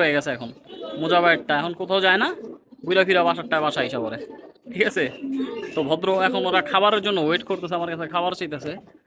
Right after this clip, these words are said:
এদিকেও সব বইসা রয়েছে এখানে। তো আমরা এখন ওই যে খাবার দিছি কিন্তু ইতিমধ্যে, খাইতেছে। যা, ওদিক যা। ওই যে খাবার দিছি।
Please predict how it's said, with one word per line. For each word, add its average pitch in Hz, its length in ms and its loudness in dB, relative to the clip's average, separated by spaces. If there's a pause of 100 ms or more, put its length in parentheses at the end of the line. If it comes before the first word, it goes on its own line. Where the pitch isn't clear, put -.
(220)
এদিকেও 175 240 0 (100)
সব 175 140 0
বইসা 175 240 4
রয়েছে 160 260 -2
এখানে। 156 240 -2 (840)
তো - 100 2
আমরা 165 160 4
এখন 180 180 0
ওই 180 120 2
যে 170 40 2 (180)
খাবার 190 220 4 (120)
দিছি 202 200 0 (140)
কিন্তু 170 160 -4 (100)
ইতিমধ্যে, 156 380 -2 (480)
খাইতেছে। 170 400 -2
যা, 156 140 2
ওদিক 170 200 -4
যা। 190 60 0 (2500)
ওই 139 100 -4
যে 131 160 -2
খাবার 165 260 0
দিছি। 160 200 -8